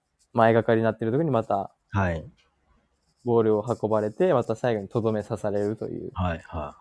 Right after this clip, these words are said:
Speaker 2: いはい。
Speaker 1: もう立ち直れないですね、五点目は。
Speaker 2: あー。
Speaker 1: もう九十分過ぎてアディショナルタイムで、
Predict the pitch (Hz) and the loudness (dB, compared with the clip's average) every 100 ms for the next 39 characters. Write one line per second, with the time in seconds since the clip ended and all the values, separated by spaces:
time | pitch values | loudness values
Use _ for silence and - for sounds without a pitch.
0 | - 76 - 135 147 131 127 - 127 120 | -12 -12 -6 2 4 4 -2 -2 2 2
1 | 117 113 110 110 123 117 107 107 104 95 | 2 0 -2 -4 -4 -2 -2 -2 -4 -8
2 | 92 - - 87 85 85 82 78 78 76 | -10 -18 -8 -2 0 0 0 -2 -2 -4
3 | 73 73 73 73 117 - 127 127 127 120 | -4 -6 -6 -8 -8 -4 -2 -2 -4 -6
4 | 107 - 117 110 107 113 117 127 120 117 | -6 -4 -2 0 -2 -2 -4 -4 -4 -2
5 | 131 117 110 98 104 113 110 104 | -2 0 -2 -4 -2 0 0 -2